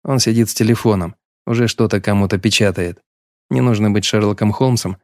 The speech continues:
чтобы догадаться. Ничем хорошим мне это не светит.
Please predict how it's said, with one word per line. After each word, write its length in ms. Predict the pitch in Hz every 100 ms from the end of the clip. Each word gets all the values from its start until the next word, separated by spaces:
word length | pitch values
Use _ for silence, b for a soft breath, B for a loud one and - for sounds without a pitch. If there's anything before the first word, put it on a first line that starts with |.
| _
чтобы 260 | - 117 107
догадаться. 600 | 110 113 107 98 - - _ _ _ 117
Ничем 320 | 113 117 104
хорошим 440 | 107 110 - 104
мне 160 | 101 98
это 120 | 101
не 120 | 107
светит. 400 | - 107 90 -